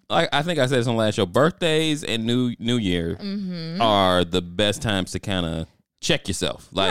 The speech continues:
Speaker 2: Right.
Speaker 1: okay, where am I in, in relationship to goals that I've set? That's a good, you know, stop
Speaker 2: Exactly.
Speaker 1: and beginning point for different things.
Speaker 2: And reevaluate.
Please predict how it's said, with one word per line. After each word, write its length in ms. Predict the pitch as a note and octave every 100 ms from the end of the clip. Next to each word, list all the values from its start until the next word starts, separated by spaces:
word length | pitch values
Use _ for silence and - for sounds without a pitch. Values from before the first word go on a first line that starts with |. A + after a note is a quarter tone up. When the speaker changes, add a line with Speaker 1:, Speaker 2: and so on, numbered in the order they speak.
| F#2+
Speaker 2:
Right. 120 | D2+
Speaker 1:
okay, 220 | G#2 G2+
where 320 | E2+ G#2 A#2 A2
am 120 | G2+
I 220 | F#2 F2+
in, 300 | D#2+ E2+ E2 E2 _ _ -
in 240 | G2+ G2
relationship 540 | F#2+ G2+ G2 F#2+ G#2 -
to 160 | F#2
goals 340 | E2 F#2 F2+ E2+
that 80 | F2
I've 180 | D#2
set? 340 | - G#2 E2 -
That's 200 | F2 -
a 80 | D#2+
good, 240 | F#2 F2+ -
you 120 | -
know, 160 | F2 E2+
stop 380 | C#3+ A2+ G2+ F#2+
Speaker 2:
Exactly. 80 | F2+
Speaker 1:
and 80 | E2+
beginning 400 | E2 F#2 F2 E2
point 320 | F#2 E2+ -
for 180 | - D2+
different 360 | D#2 - C#2
things. 220 | D2+ G#1+ -
Speaker 2:
And 160 | F#3 F3
reevaluate. 800 | F3+ E3 - - E2 - F2